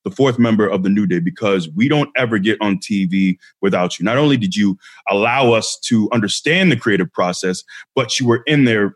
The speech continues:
truly fighting for us. You were in the meetings fighting for us. You were coming back to us. You were talking to us about what we needed to fix, what we needed to tweak, uh, what we needed to do. You were there collaboratively with our promos. You were,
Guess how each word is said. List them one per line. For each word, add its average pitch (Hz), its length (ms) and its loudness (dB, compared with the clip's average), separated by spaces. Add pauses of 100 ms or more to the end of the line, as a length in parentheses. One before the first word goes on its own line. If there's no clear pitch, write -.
truly 208 460 2
fighting 139 460 0
for 87 180 -6
us. - 140 -12
You 107 60 -2
were 113 40 6
in 123 80 4
the 120 60 6
meetings 117 260 4
fighting 120 340 -2
for 87 160 -4
us. 78 140 -6 (240)
You 113 80 0
were 113 80 4
coming 113 300 0
back - 320 -4
to 98 100 -4
us. 90 140 -6
You 98 40 -2
were 95 60 -4
talking 123 500 -2
to 117 100 2
us 113 180 0 (280)
about 98 220 0
what 101 140 0
we 101 80 2
needed 98 220 0
to 87 40 -6
fix, 165 420 -4
what 104 120 -4
we 104 60 0
needed 92 200 0
to - 80 -10 (100)
tweak, 151 300 2 (320)
uh, 104 300 2 (260)
what 123 120 2
we 117 60 4
needed 107 200 2
to - 80 -10
do. 165 640 4
You 110 80 4
were 98 80 4
there 131 320 0
collaboratively 127 680 -2
with 117 180 2
our 90 60 0
promos. 127 540 0
You 123 100 2
were, 104 240 0